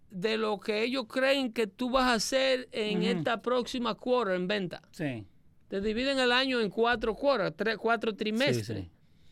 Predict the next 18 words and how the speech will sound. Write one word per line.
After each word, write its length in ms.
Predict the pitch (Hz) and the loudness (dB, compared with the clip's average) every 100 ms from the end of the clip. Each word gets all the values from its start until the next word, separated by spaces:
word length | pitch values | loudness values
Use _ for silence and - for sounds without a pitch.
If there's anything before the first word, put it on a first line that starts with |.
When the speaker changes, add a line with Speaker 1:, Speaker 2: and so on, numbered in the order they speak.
| - - - | -20 -20 -20
Speaker 1:
Y 180 | - 202 | -6 -2
entonces 420 | 202 202 214 240 - | -2 -2 -2 -2 0
solicitan 880 | 233 233 240 - 302 226 240 262 320 _ - _ - _ _ _ - | 0 0 -2 0 0 0 -2 -4 -8 _ -20 _ -20 _ _ _ -4
el 160 | 214 | -2
impuesto 640 | 240 196 240 285 294 - 247 | 0 -2 2 4 4 2 0
de 120 | 233 | 2
venta 380 | 254 262 226 190 | 0 0 -2 -2
por 180 | 240 269 | 0 0
anticipado 720 | 247 247 220 262 247 240 226 | -2 -4 -4 -4 -2 0 2
de 80 | 214 | 2
lo 100 | 202 | 0
que 120 | 208 | -2
tú 160 | 180 240 | -2 -2
no 120 | 233 | -2
has 80 | 214 | -2
vendido. 460 | 214 214 233 175 - _ - - - - - _ _ _ _ _ _ _ _ | -2 -4 -6 -10 -16 _ -20 -20 -20 -20 -20 _ _ _ _ _ _ _ _
Speaker 2:
Ay, 320 | 135 135 113 | -4 -4 -2
mamá. 600 | 92 90 98 113 92 80 | -6 -6 -6 -6 -8 -12